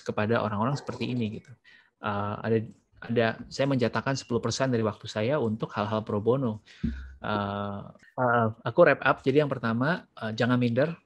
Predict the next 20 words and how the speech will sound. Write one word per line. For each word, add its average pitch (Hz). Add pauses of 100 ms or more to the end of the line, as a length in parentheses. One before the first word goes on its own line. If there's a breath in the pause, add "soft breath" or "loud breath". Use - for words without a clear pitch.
(120)
Eh, 113
dimanapun 117
teman-teman 110
memulai, 107
semua 117
orang 113
punya 107
potensi. 107
Tugas -
kita 110
mencari, 107 (140)
dan 104
potensi 117
kita 123
bisa 120
lebih 107
dari 104
satu. 180
Explore. 123 (320 loud breath)
Eh, 107